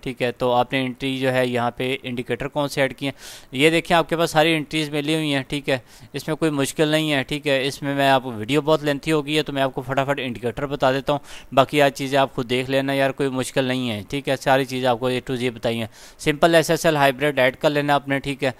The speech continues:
इसमें आपने सेटिंग जो है यहाँ पे देख लें, इसको फोन यहाँ पे नाइंटी वन करना है, ठीक है, I think। और इसमें मैंने कौन सी चेंज की थी, यहाँ पे डिटो कॉपी आपने जिस तरह की है वैसे ही आपने कॉपी कर लेना है ये इंडिकेटर,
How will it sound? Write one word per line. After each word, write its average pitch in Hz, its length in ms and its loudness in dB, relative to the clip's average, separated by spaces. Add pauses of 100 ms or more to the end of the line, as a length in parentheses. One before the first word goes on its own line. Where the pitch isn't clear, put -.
(380)
इसमें 156 280 0
आपने 147 260 4
सेटिंग 147 340 -2
जो 147 80 -4
है 147 140 2
यहाँ 139 200 2
पे 139 120 -6
देख 127 240 -4
लें, 147 100 0
इसको 139 220 -6
फोन 143 440 -2
यहाँ 127 200 2
पे 147 80 -2
नाइंटी 131 300 -2
वन 151 160 0
करना 147 220 0
है, 143 80 0
ठीक 143 200 -8
है, 127 140 2
I 127 100 -4
think। 143 180 -6
और 135 140 0
इसमें 139 200 -8
मैंने 135 220 -4
कौन 135 200 -4
सी 131 120 -10
चेंज 123 260 -6
की 127 180 -8
थी, 135 200 -6 (480)
यहाँ 151 140 8
पे 165 100 2
डिटो 165 300 4
कॉपी 156 320 4
आपने 147 280 4
जिस 139 200 -4
तरह 160 100 -2
की 151 140 -4
है 139 200 4
वैसे 135 240 0
ही 147 120 0
आपने 139 280 -2
कॉपी 127 320 -2
कर 127 100 0
लेना 107 240 -4
है 107 80 -2
ये 107 80 -4
इंडिकेटर, 104 460 -10